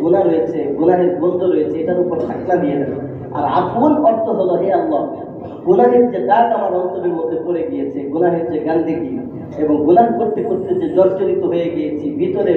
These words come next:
বাহিরে, জাহিরি বাতিনি, যত রকমের অন্যায় অপরাধ রয়েছে, আল্লাহ, আপনি সমস্ত অপরাধ অন্যায়কে মোচন করে একেবারে নিষ্পাপ মাসুম করে দেন, বলুন সুবহানাল্লাহ। এটাকেই বলা হয় আফউন। এই জন্য আল্লাহ রাসূল কিন্তু লাইলাতুল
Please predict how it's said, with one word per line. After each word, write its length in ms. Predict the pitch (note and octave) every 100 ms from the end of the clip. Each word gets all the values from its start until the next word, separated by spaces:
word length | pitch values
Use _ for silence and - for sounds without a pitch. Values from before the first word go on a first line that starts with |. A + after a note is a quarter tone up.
| E3
বাহিরে, 300 | E3+ F3 D#3 F#3
জাহিরি 340 | F3+ - G3+ F#3
বাতিনি, 340 | - F3+ - - - - -
যত 160 | E4 E4 C#4
রকমের 320 | C4 A#3 A3 G#3+
অন্যায় 300 | A3+ A3+ G3+ F#3+
অপরাধ 300 | G3 G3 F3 F3+
রয়েছে, 300 | F#3 F3 - - - - -
আল্লাহ, 200 | F3+ F3+ F#3+
আপনি 180 | D3 F3+ F3 -
সমস্ত 320 | C#4 C#4+ G3 F#3+
অপরাধ 300 | G3 G3 F3+ E3
অন্যায়কে 420 | E3+ F3 G#3+ A3+ -
মোচন 300 | F3 - - G#3+
করে 160 | G3 G3+ G3+
একেবারে 300 | - E3+ D3
নিষ্পাপ 340 | - - - F3 F3+
মাসুম 340 | E3+ - B3+ B3
করে 140 | G#3 F3+
দেন, 100 | F3 E3
বলুন 180 | D#3+ D#3 -
সুবহানাল্লাহ। 540 | - D#3+ D3+ C#3 E3 D3+ D3 - - - -
এটাকেই 360 | F3+ F3+ B3 B3 B3
বলা 160 | F#3+ F#3
হয় 140 | G3 G3 F#3
আফউন। 360 | - D3+ D#3+ D3 B3+ - E3
এই 60 | A3
জন্য 160 | A3+ G#3+
আল্লাহ 160 | G3+
রাসূল 280 | - F#3+ A#3 A3
কিন্তু 180 | A3 G#3 F3+
লাইলাতুল 440 | G#3 - G#3 G#3+